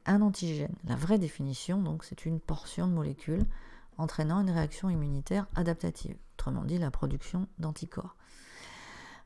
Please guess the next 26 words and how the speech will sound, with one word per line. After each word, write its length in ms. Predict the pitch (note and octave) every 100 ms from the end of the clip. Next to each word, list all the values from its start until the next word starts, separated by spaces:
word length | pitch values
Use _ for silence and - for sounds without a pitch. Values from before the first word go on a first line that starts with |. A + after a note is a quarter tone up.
| -
Euh, 200 | D#3 D3+
mais 280 | D#3+ G#3+ G3+
ce 160 | -
terme, 440 | F3+ F#3+ G3 G3 F3
euh, 440 | E3 D#3 D3+ D3
est 100 | D3
souvent 680 | C#3 - D#3+ E3+ F3 F#3+ G3
employé 500 | - - D#3 D3+ E3+
par 180 | E3+ D3
extension, 840 | D3 - C3+ B2+ - D#3+ F#3+ G3
à 140 | - C#3
tort, 580 | - D#3 D3 E3 G3+ -
mais 280 | D3 C#3+ C#3+
je 140 | C3
suis 160 | C3 -
la 120 | -
première 380 | - E3+ E3 D3+
à 60 | C#3
le 60 |
faire, 300 | - - F3+ - - - - - - - -
euh, 220 | C#3 D3
pour 240 | C#3+ F3 E3+
désigner 400 | F3+ F3 F3 F3
donc 220 | D#3 D3
une 140 | G3 F#3+
molécule 580 | E3+ D#3 - D3+ F#3+